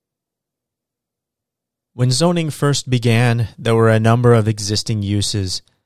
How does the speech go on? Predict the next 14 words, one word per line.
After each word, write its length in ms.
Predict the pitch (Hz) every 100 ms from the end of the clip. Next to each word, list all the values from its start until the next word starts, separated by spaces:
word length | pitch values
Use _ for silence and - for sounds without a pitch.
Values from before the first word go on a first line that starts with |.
| _ _ -
that 120 | 120
would 140 | 120
be 160 | 110 107
prohibited 800 | - 110 131 123 113 101 98 98
by 220 | - 98 98
new 340 | 101 98 101
regimes. 760 | 98 95 90 98 90 82 - - _ _ _ _ _ _ _ _ _ _ _ _ _ _ _ _ _ _ _
Zoning 320 | - 131 127
authorities 560 | 120 - 123 117 117 110
expected 720 | 110 - - 110 - 104 104
these 340 | 117 107 107 -
to 100 | 110
die 280 | 107 98
out 280 | 98 95 -